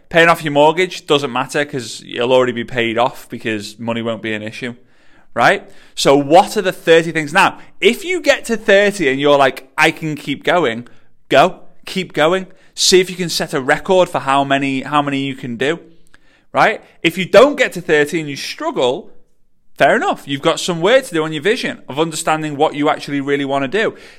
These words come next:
This is how you are going to understand what you, what, what, what will kinda be important to you. For, so for me, and I, I actually haven't done this exercise for a while. Um, I haven't got, done this exercise for a while, so I need to redo it myself. But for me,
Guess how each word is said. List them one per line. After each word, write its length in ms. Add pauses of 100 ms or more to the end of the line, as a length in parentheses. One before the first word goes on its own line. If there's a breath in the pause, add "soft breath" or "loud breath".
(100)
This 380
is 120
how 420
you 260
are 80
going 400
to 560 (440 soft breath)
understand 880
what 280
you, 160
what, 440
what, 300
what 180
will 100
kinda 240
be 100
important 500
to 80
you. 80
For, 220
so 160
for 100
me, 300 (720)
and 100
I, 240
I 160
actually 320
haven't 260
done 100
this 160
exercise 460
for 120
a 60
while. 380 (380 soft breath)
Um, 760
I 100
haven't 200
got, 180
done 120
this 100
exercise 420
for 120
a 60
while, 200
so 140
I 40
need 160
to 80
redo 340
it 60
myself. 580
But 200
for 100
me, 500